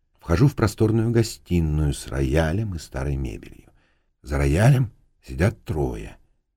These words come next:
Бородатый мужчина и дама играют в четыре руки,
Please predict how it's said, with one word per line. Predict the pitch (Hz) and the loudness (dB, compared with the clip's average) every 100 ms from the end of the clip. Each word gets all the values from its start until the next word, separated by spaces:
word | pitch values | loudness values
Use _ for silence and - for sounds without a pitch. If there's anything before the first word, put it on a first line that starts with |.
| _ | _
Бородатый | 78 82 82 76 76 | -4 0 2 2 0
мужчина | 73 76 - - 95 73 | 0 0 0 2 4 4
и | 67 - 78 | 0 -8 -4
дама | 71 73 64 62 | 0 2 0 -4
играют | 62 65 65 - | -4 -2 -4 -4
в | |
четыре | - - 62 | -10 -8 -8
руки, | 57 58 - 139 156 | -8 -10 2 2 2